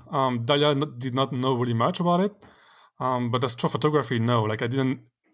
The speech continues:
take any photos of anything before. Uh, same for Dahlia. We were, you know, just beginners, like, plain beginners,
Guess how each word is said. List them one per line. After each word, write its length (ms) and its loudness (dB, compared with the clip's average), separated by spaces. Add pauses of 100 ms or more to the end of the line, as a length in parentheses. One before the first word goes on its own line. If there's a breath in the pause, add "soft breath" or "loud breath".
(120)
take 260 0
any 180 0
photos 360 0
of 140 -4
anything 360 0
before. 500 0 (380 loud breath)
Uh, 160 0
same 280 2
for 120 0
Dahlia. 400 2
We 100 2
were, 200 0
you 220 -8
know, 100 -2
just 380 -4
beginners, 400 0
like, 180 -10
plain 260 -2
beginners, 460 -2